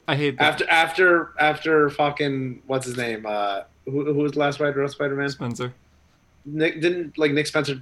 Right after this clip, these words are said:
Speaker 2: t-, try to do everything to get that marriage back, and now it's just gonna be, "All right,
Speaker 1: I
Speaker 2: send her away."
Speaker 1: hope not. I really hope not. Please just be, like, a
Speaker 2: God.
Speaker 1: tease or something, please. But yeah, uh,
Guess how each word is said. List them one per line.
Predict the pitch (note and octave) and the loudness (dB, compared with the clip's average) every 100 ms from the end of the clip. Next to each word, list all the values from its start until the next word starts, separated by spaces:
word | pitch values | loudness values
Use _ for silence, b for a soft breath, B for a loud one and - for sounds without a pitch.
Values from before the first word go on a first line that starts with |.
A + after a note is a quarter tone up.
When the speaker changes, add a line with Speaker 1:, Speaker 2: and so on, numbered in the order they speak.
| - | -10
Speaker 2:
t-, | C3+ | -4
try | D3 | 0
to | C3+ | 4
do | C#3 | 4
everything | C3+ C3+ C#3 | 2 4 2
to | C3+ | 2
get | C3 | 2
that | B2+ B2 | 0 2
marriage | B2+ B2+ B2 | 2 2 2
back, | A#2+ B2 B2 | 2 2 0
and | B2 | -4
now | A#2 A2 | -4 -4
it's | A2+ | -6
just | - - | -12 -12
gonna | A#2+ | -8
be, | A2 A2 | -4 0
"All | D3 | 2
right, | B2+ A#2 - | 2 0 -4
Speaker 1:
I | E3 D3 | -2 -2
Speaker 2:
send | C3+ | 0
her | C3 | 0
away." | A2+ | 0
Speaker 1:
hope | A2+ - | 0 -6
not. | B2 G#2+ A#2 - | -12 -10 -10 -10
I | |
really | C3 C3 B2 A2 | -8 -4 -4 -4
hope | G#2+ A2+ | -6 -10
not. | A#2 A#2+ A2+ - - | -10 -12 -12 -16 -10
Please | D3 C3 - | -6 -6 -8
just | A#2 | -10
be, | C3+ B2 | -10 -10
like, | B2 | -10
a | A#2+ | -10
Speaker 2:
God. | B2+ | -10
Speaker 1:
tease | - C#3 B2+ C3 | -12 -16 -14 -14
or | - | -16
something, | - C#3 F3 - D3+ - | -16 -16 -16 -8 -6 -6
please. | - G#2 - - - b b b b | -10 -10 -12 -12 -20 b b b b
But | - | 6
yeah, | G3+ D#3+ | 8 8
uh, | D3+ D3+ D3+ C#3+ | 4 4 4 2